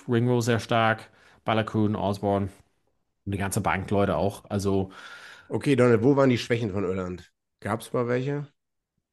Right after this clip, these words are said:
Speaker 1: Ich glaube, die Schwächen von Irland waren einfach, dass sie, die, die werden es halt nicht schaffen, Schottland zu Null zu halten.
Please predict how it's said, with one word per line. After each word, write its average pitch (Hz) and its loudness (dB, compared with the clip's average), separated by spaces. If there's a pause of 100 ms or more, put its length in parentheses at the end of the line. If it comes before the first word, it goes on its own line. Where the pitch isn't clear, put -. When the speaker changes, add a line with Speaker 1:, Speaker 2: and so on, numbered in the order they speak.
(220)
Speaker 1:
Ich 160 4
glaube, 190 8
die 208 6
Schwächen 202 6
von 180 4
Irland 160 4
waren 139 6
einfach, 147 2
dass 143 0
sie, 127 0 (400)
die, 143 2
die 123 -2
werden 147 6
es 147 2
halt 151 2
nicht 135 -4
schaffen, 127 -2
Schottland 123 0
zu - 2
Null 107 4
zu 104 0
halten. 92 -4